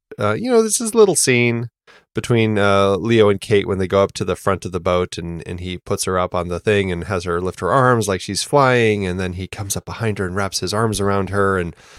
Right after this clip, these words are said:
she turns her head to him and, uh, and they kiss. And, and it's just this great kiss on the bow of this huge ship.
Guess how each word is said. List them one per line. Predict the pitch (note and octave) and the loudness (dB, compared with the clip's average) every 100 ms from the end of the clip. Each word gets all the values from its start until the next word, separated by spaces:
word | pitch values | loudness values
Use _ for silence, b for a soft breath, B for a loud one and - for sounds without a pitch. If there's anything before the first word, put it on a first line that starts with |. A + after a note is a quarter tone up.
| B B | B B
she | - | -12
turns | - - A#2+ G#2 | -6 0 2 0
her | A2+ | -2
head | G2 A#2 G2+ | 0 2 0
to | A#2 | -2
him | F#2+ G#2 F#2+ | -2 0 0
and, | F2+ E2+ E2 B B B B B - | -4 -6 -12 B B B B B -10
uh, | F2+ E2+ D#2+ - | -6 -4 -4 -6
and | F#2+ | -8
they | F2+ F2 E2+ - | -4 -6 -6 -12
kiss. | - E2+ - - | -8 -6 -4 -2
And, | F2+ F2+ | -4 -6
and | - F2+ | -10 -8
it's | F2+ - | -6 -4
just | F#2+ | -4
this | - E2+ - - G#2+ | -4 -4 -4 -8 -6
great | A#2+ B2 - | 0 0 0
kiss | - D#3 A2 | 2 2 4
on | G2 | 0
the | |
bow | E2+ G#2 G#2+ | 0 2 4
of | G2 F2 | 2 0
this | F2+ - - B B B B _ _ | -2 -2 -6 B B B B _ _
huge | - C#3 B2+ - | -2 2 4 2
ship. | - A#2+ G#2+ | 0 2 2